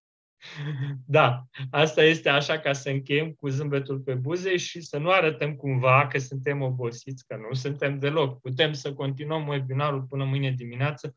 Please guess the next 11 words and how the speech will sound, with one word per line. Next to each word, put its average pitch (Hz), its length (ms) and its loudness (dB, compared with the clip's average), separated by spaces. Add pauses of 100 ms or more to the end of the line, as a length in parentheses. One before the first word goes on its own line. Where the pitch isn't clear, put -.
(320)
ba 143 160 2
chiar 147 200 2
și 139 160 -6
mult 143 340 -2
după. 131 520 -4 (540)
Așa, 143 520 2
vă 160 120 2
așteptăm, 220 680 2
uh, 156 920 2
număr 151 400 0
mare 139 880 4